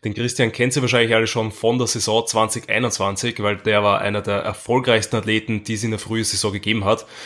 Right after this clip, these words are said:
Also unter anderem eben deutscher Meister, ähm, ungarischer Meister und, äh, generell einfach eine Mega-Saison abgelegt mit, glaub ich, so, ähm, tatsächlich von vielen <laughs> Kunden, die sich beworben haben, äh, haben gesagt, „Ich will so ausschauen wie der Christian.“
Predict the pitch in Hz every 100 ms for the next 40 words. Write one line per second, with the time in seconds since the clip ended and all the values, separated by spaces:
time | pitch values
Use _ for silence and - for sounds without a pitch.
0 | - 98 98 104 113 113 101 104 104 107
1 | 101 101 95 104 113 127 104 104 - 110
2 | 107 104 104 104 127 131 120 110 110 104
3 | 104 110 110 - - - 113 110 104 -
4 | - 98 98 104 110 98 98 95 101 98
5 | 104 107 98 - 101 - 110 - 113 107
6 | - 104 - 104 101 101 - 101 98 101
7 | - - - 101 95 98 92 - - -
8 | 101 117 - 117 104 - - _ - -
9 | 110 - 123 120 113 101 - 143 - -
10 | 156 147 135 123 117 101 117 113 127 113
11 | 117 120 - - - 110 107 110 107 110
12 | - - 123 123 107 104 107 - 110 107
13 | 107 113 120 95 104